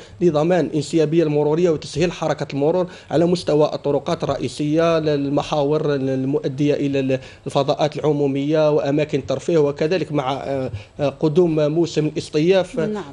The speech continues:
Speaker 1: راح يكون هناك
Speaker 2: هنا
Speaker 1: برنامج.
Speaker 2: نتحدث ربما عن النقاط السوداء التي تسعون دائمًا إلى القضاء عليها داخل المدن. آه، ذكرت، آه،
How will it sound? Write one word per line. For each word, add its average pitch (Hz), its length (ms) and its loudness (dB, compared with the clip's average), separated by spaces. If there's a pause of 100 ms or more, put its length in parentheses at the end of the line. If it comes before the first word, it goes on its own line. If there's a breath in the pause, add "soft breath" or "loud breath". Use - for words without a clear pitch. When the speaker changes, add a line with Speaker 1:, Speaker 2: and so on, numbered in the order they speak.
Speaker 1:
راح 143 160 -6
يكون 165 240 2
هناك 165 280 2
Speaker 2:
هنا 170 80 2
Speaker 1:
برنامج. 196 440 4
Speaker 2:
نتحدث 190 300 -2
ربما 190 300 -4
عن 185 220 -6 (140)
النقاط 190 480 -6
السوداء 190 640 -6
التي 185 240 -10
تسعون 196 480 -4
دائمًا 190 400 -2 (340 loud breath)
إلى 202 120 0
القضاء 190 460 -2
عليها 180 380 -4
داخل 202 460 -4 (140)
المدن. 190 460 0 (300 loud breath)
آه، 208 180 2
ذكرت، 202 640 -2
آه، 208 60 4